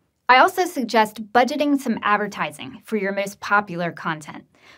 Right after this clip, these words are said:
Social media channels offer tremendous control over who you advertise to, such as people with certain interests or jobs or other characteristics. So it's a great way to find more people who are similar to the people who already love your content.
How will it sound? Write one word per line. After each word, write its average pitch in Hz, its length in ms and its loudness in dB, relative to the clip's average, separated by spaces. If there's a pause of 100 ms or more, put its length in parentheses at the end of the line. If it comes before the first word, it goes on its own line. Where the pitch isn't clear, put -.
Social 285 320 0
media 285 320 2
channels 226 420 -2
offer 214 320 0
tremendous 233 680 2
control 190 640 -2
over 202 220 -2
who 320 200 -2
you 320 160 2
advertise - 540 -2
to, - 260 -14
such - 240 -10
as 170 100 -12
people 214 300 -6
with 190 140 -4
certain 160 300 -4
interests 277 580 -2 (260)
or 208 80 -4
jobs 247 540 4 (100)
or 220 180 -2
other 254 200 0
characteristics. 190 920 -8 (460)
So 269 240 8
it's 262 220 0
a 277 60 0
great 285 440 -2
way 233 160 4
to 214 80 0
find 208 380 0
more 226 240 2
people 247 320 -2
who 185 80 -2
are 190 100 0
similar 240 680 0
to 254 120 -2
the 247 60 0
people 240 260 -4
who 220 300 0
already 233 420 2
love 180 540 -2
your 190 160 -4
content. - 640 -8